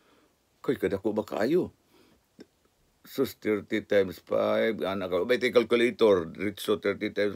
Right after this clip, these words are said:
five, one thousand. Two thousand pesos, simbak ko, ginoo ko. Wa gyud ko,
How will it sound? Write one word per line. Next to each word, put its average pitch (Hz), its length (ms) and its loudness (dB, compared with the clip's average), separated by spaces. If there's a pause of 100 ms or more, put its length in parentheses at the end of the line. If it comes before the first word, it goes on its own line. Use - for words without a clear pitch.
(140)
five, 110 240 6
one 101 240 -2
thousand. 104 320 0 (480)
Two 170 160 6
thousand 165 560 6
pesos, 160 400 4
simbak 117 480 0
ko, 160 80 -2
ginoo 113 400 -2
ko. 120 240 0 (400)
Wa 82 240 -4
gyud 87 240 -8
ko, 110 320 2